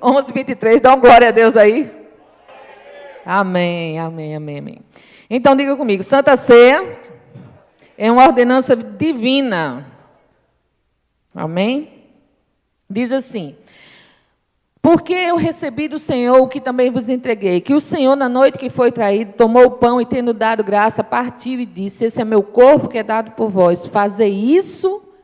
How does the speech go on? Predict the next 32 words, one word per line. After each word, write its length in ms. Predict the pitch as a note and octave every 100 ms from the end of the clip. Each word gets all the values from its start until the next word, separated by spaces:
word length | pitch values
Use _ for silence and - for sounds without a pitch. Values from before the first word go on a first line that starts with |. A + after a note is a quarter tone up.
| _
em 100 | G#3+
memória 580 | G#3+ F3+ F3 F#3 G#3 A3+ A#3 G#3
de 160 | G3
mim.'" 360 | G#3 D#3 D3+ - _ - _ _ _ _ _ _ -
Eu 120 | G3
vejo 200 | B3 B3+
que 80 | -
ele 120 | C#4
emprega 340 | C4+ B3+ B3
o 40 | B3
verbo 280 | A3+ A#3+ A#3
de 80 |
uma 140 | B3 B3+
forma 280 | B3 A#3 A#3
bem 240 | G#3+ C4
veemente. 440 | C4+ C4+ A3 F3+
Ele 100 | G3+
diz, 180 | G3+ -
"Fazei 560 | - A#3 G#3 F#3 C#4+ D#4
isso." 560 | B3 G#3 G3 - _ _ -
Ele 180 | A3+ C4+
não 140 | C4+
disse, 580 | A#3 A#3+ - A#3+ G3 - _ _ _ _ _
"Faça 260 | A3+ A#3 B3
de 120 | G#3
vez 240 | A3 G#3
em 80 | B3
quando." 240 | B3 G3 G3+
Ele 120 | G#3
diz, 300 | A3+ A3 -
"Fazei 720 | C4 A#3+ F#3 G3+ C4 C#4+ - _ C4
isso." 720 | B3+ B3 - - - -